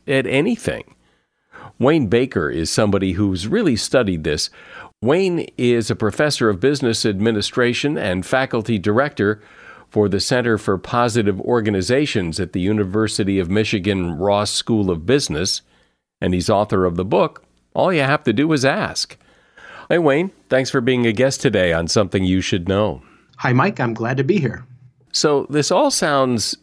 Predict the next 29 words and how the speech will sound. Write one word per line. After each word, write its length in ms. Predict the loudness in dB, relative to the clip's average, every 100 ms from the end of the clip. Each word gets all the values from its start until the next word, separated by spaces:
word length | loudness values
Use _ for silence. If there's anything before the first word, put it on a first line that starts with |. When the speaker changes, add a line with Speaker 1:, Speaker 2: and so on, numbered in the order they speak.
| -2
Speaker 1:
incredibly, 1000 | 0 0 -2 0 2 2 2 2 0 -2
ridiculously 1000 | 0 0 2 0 2 0 0 0 0 0
simple. 520 | 2 0 -2 -10 -12 -20 -20 _ _
If 160 | 0 2
you 100 | 4
need 220 | 4 4
help, 360 | 4 2 2 2
you 180 | 2
ask 280 | 2 0 -2
for 200 | 0 0
help. 280 | 0 -6 -2
Everybody 480 | 0 2 2 2 4
knows 300 | 2 2 0
that. 260 | 0 0 -6 -20 -20 -14
So 220 | 0 4
why 260 | 4 4 2
is 240 | 2 2
a 240 | 4 4 4
university 800 | 4 4 4 4 2 2 2 2
professor 840 | 2 -2 2 0 2 2 4 2
studying 680 | 0 0 2 2 2 0 -2
this 280 | -4 -2
and 160 | -2 0
writing 460 | 2 2 2 -2 0
books 280 | 0 0
about 320 | 0 2 -2 0
something 500 | -2 0 -2 0 2
that 180 | 2
is 240 | 2 0